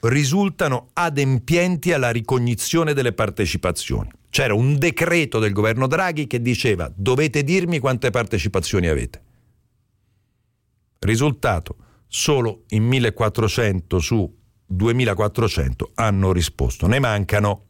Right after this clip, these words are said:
mille. Sono in gran parte nel mezzogiorno, quelli che mancano, eh? Eh, e mancano all'appello perfino sei capoluoghi di regione.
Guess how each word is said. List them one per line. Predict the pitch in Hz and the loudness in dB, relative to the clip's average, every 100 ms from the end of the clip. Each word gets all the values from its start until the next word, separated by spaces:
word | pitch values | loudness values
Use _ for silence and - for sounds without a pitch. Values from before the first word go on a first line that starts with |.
| - | 0
mille. | 117 123 90 87 90 82 - - - | 2 2 2 2 0 0 -6 -12 -8
Sono | - - 165 160 156 156 - | -4 0 2 2 2 0 0
in | 170 175 165 | 0 2 2
gran | 151 151 135 - | 2 0 -4 -4
parte | 156 147 147 - 151 | 0 0 0 0 0
nel | 143 151 | 2 2
mezzogiorno, | 143 143 139 110 143 135 160 139 92 69 - _ | 2 0 0 0 0 2 2 0 -2 -8 -10 _
quelli | - 98 | -2 0
che | 92 101 | 0 0
mancano, | 101 87 71 82 85 120 | 0 -2 -4 -2 0 2
eh? | 147 117 - _ - - - - - - - - - - - - _ _ _ | 0 -2 -8 _ -20 -20 -20 -16 -14 -14 -16 -16 -20 -20 -20 -20 _ _ _
Eh, | - 117 117 110 110 104 90 78 - - - - - - _ _ _ _ _ _ _ _ _ _ _ _ _ _ _ - | -2 0 2 2 2 2 0 -2 -6 -12 -14 -18 -20 -20 _ _ _ _ _ _ _ _ _ _ _ _ _ _ _ -2
e | 139 | 0
mancano | 165 170 160 151 | 0 0 0 2
all'appello | 151 - 185 147 | 0 0 0 2
perfino | 139 117 180 | 0 0 2
sei | 117 185 180 | 2 2 0
capoluoghi | 160 143 143 135 117 | 0 0 0 0 0
di | 92 | 0
regione. | 82 - - | -2 -4 -10